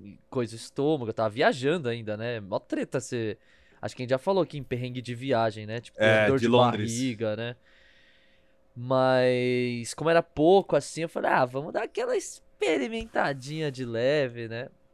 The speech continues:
Speaker 1: E realmente é uma carne
Speaker 2: É.
Speaker 1: forte, lembra de cordeiro. Não que lembre a de cordeiro, mas é forte estilo carne de cordeiro.
Speaker 2: Uhum.
Speaker 1: É, mas é, eu achei melhor que a de cordeiro, por exemplo,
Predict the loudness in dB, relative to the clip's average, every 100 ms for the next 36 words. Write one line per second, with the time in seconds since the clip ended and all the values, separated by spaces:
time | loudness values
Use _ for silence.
0 | _ _ _ _ -20 -10 -2 2 4 4
1 | 2 2 0 0 0 2 0 0 4 4
2 | 4 -4 -6 -6 -8 -4 -2 -2 -2 -2
3 | -2 -2 -6 -10 -8 -8 -6 -2 -2 0
4 | -4 -4 -4 -4 -4 -4 -6 -6 0 0
5 | 0 -10 -12 -8 -8 -6 -8 -8 -12 -12
6 | -10 -8 -8 -8 -10 _ _ _ -4 -2
7 | -4 -6 -10 -12 -4 0 2 0 0 -2
8 | -4 -6 -2 0 2 2 0 0 0 0
9 | 0 -2 -4 -6 -8 -10 0 4 4 2
10 | 2 4 4 -2 -2 0 0 -2 -4 -6
11 | -8